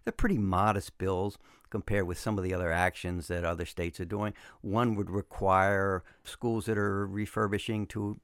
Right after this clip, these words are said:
put locks from the inside in classrooms. Another one would require schools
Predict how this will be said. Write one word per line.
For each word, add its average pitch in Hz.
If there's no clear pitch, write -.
put -
locks 104
from 101
the -
inside 82
in 95
classrooms. 107
Another 123
one 113
would 98
require 95
schools 98